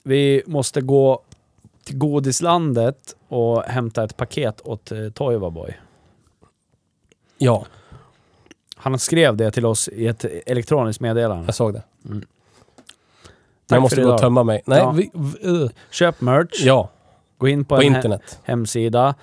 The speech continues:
Speaker 1: Ja, köp merch. Vi har
Speaker 2: Hejbruksbil.se.
Speaker 1: Ja, det är jävligt bra merch. Merch.
Speaker 2: Merch.
Speaker 1: Eh,
Speaker 2: Vi har kepa nu.
Speaker 1: Ja, det har vi.
Speaker 2: Broderad
Speaker 1: Ke-,
Speaker 2: logotyp.
Speaker 1: keps.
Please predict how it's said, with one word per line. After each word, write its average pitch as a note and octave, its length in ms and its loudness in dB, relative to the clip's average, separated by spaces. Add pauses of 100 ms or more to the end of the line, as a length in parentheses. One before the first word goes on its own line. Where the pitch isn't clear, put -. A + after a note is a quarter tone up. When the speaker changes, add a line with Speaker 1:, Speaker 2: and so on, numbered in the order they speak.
(120)
Speaker 1:
Ja, - 140 -2
köp - 440 -2
merch. D3 520 -2 (100)
Vi B2+ 120 -6
har D3+ 60 4
Speaker 2:
Hejbruksbil.se. B2 800 2
Speaker 1:
Ja, D3 260 2 (160)
det C#3+ 240 -8
är D3+ 40 0
jävligt E3 500 -2
bra G3 180 2
merch. - 520 -4 (580)
Merch. - 720 -4
Speaker 2:
Merch. A#2+ 680 0 (300)
Speaker 1:
Eh, A2 260 -4
Speaker 2:
Vi D3 80 6
har F3+ 120 6
kepa F3+ 480 2
nu. A2+ 220 -2 (140)
Speaker 1:
Ja, A#2 200 0
det D3+ 60 2
har D#3+ 120 4
vi. G2+ 140 -4 (100)
Speaker 2:
Broderad C#3+ 840 2
Speaker 1:
Ke-, E3 140 2
Speaker 2:
logotyp. D#3 640 2
Speaker 1:
keps. - 640 -6